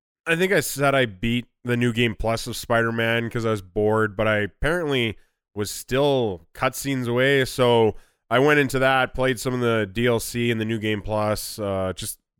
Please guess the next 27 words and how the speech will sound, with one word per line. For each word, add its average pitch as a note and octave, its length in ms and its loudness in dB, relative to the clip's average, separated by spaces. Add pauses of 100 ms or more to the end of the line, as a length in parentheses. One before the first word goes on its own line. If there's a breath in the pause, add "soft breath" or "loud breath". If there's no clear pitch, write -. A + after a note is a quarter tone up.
(140)
bored A2 320 0
waiting G#2+ 260 0
for G#2+ 100 -4
Miles G2+ 280 -2
Morales. B2+ 560 2 (420)
Uh, G2+ 680 0 (100)
and A#2+ 160 0
then C#3 580 4 (160)
on B2 160 0
top D3+ 340 2
of B2+ 60 -4
that, B2+ 420 0
when A#2+ 200 -2
I - 20 0
got A2+ 300 2
even A#2 200 -2
more C3 220 2
bored A#2+ 500 2
'cause G#2+ 220 -8
I G2 160 0
beat D3+ 320 -4
that, C#3 400 0
then A#2+ 400 2
I A#2 100 2
went A#2 300 0 (220)
into, A2 720 -4
uh, F2+ 280 -2